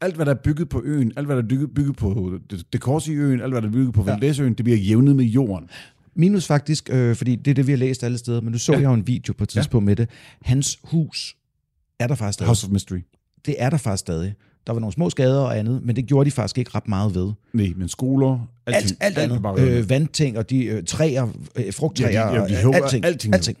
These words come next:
Speaker 1: Ikke?
Speaker 2: Jo.
Speaker 1: Øhm.
Speaker 2: Og det var ligesom, det var ligesom enden.
Speaker 1: Ja.
Speaker 2: Men der er selvfølgelig mere.
Speaker 1: Der er lidt efterspil.
Speaker 2: Fordi herfra, så forsvinder han.
Speaker 1: Han, han er, altså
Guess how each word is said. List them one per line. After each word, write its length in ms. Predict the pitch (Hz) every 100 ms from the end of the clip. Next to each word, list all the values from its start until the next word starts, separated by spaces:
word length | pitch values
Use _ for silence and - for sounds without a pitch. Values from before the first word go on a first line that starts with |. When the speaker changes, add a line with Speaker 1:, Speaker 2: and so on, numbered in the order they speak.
| _
Speaker 1:
Ikke? 140 | 131 143 _
Speaker 2:
Jo. 80 | 117 - _ _ _ - _ _ -
Speaker 1:
Øhm. 500 | 120 117 113 110 110 - _ _ _ _ _ _
Speaker 2:
Og 140 | - 120
det 80 | 175
var 80 | 160
ligesom, 220 | 180 190
det 1800 | 175 143 _ _ _ _ _ _ _ _ _ _ _ _ _ _ _ -
var 60 |
ligesom 180 | 190 185 -
enden. 340 | 151 208 214 -
Speaker 1:
Ja. 140 | 185 180 _ _
Speaker 2:
Men 280 | 160 220 220 - - _ _ -
der 60 |
er 20 | 104
selvfølgelig 200 | 110 98
mere. 140 | 73 - -
Speaker 1:
Der 60 |
er 60 | 117
lidt 140 | 117
efterspil. 380 | 95 80 95 -
Speaker 2:
Fordi 220 | - 127 139
herfra, 500 | 196 180 135 135 - _ _ _ _ _ _ _ _ _ _ _ _ _ _ _ _
så 120 | -
forsvinder 260 | 135 113 -
han. 100 | 64 - _ _
Speaker 1:
Han, 160 | 123 101 _ -
han 120 | 98
er, 80 | 95 - _ _ _ _ -
altså 140 | 92